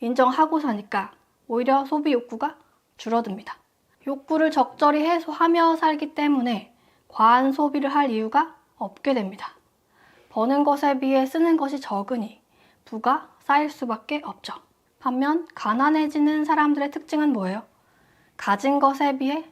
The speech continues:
소비가 큽니다. 쓰고 싶어도 쓰면 안 된다고,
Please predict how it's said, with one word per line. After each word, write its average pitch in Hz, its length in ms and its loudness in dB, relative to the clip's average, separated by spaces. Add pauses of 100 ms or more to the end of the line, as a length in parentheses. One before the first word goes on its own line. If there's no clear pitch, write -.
(140)
소비가 294 580 -2 (160)
큽니다. 339 520 -2 (760)
쓰고 330 300 -2
싶어도 302 480 0
쓰면 320 300 2
안 220 200 0
된다고, 226 460 2